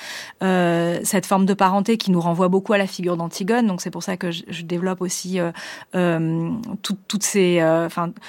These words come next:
tout ce que la, la figure d'Antigone permet de penser en termes de, de, de rapport au pouvoir établi depuis cette position, euh, de, de parenté. Euh, elle, euh, cette parenté est aussi, euh,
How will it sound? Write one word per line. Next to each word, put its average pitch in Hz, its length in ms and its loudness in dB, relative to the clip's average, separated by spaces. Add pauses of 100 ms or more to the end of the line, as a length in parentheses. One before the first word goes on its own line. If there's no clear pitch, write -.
(160)
tout 214 100 2
ce - 80 4
que 233 120 4
la, 165 500 6 (920)
la 202 160 4
figure 196 320 2
d'Antigone 196 480 2
permet 190 280 4
de 190 60 -6
penser 214 420 2
en 190 100 0
termes 185 240 0
de, 170 380 0
de, 165 480 -2
de 175 100 -2
rapport 175 420 4
au 196 80 4
pouvoir 196 460 2 (400)
établi 214 540 4
depuis 226 320 0
cette 196 200 -2
position, 175 560 -4 (540)
euh, 170 460 0
de, 170 640 0 (100)
de 180 160 -4
parenté. 180 580 2 (520)
Euh, 190 640 6 (800)
elle, 208 220 6
euh, 185 580 4
cette 208 220 -4
parenté 208 540 2
est - 20 6
aussi, 202 420 2
euh, 175 320 2